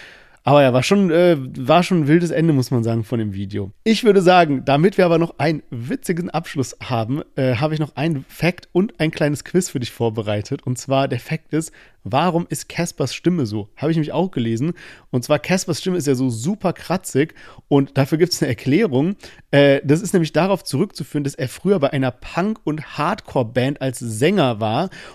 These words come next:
und da immer ohne Übung screamte, was eben so eine bestimmte Art und Weise ist, zu singen oder zu schreien, besser gesagt.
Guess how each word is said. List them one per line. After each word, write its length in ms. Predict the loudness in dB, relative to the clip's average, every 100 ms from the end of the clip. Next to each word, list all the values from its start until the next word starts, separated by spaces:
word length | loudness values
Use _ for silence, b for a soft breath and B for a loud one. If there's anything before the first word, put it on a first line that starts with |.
| -2
und 280 | 2 2 2
da 200 | 2 2
immer 420 | 4 2 2 0 -2
ohne 260 | -2 -2
Übung 480 | -2 -4 0 0 -2 -8
screamte, 920 | -12 -10 -4 0 2 2 0 -4 -4
was 160 | -4 -2
eben 240 | 0 0
so 80 | 0
eine 100 | -2
bestimmte 480 | -4 -4 -4 -4 -4
Art 200 | -6 -4
und 80 | -2
Weise 240 | -2 -2
ist, 180 | -6 -8
zu 140 | -6
singen 460 | -6 -2 0 2 2
oder 180 | 0 -2
zu 100 | -6
schreien, 500 | -10 -6 -2 0 0
besser 240 | -2 -2
gesagt. 380 | -4 -2 -2 -2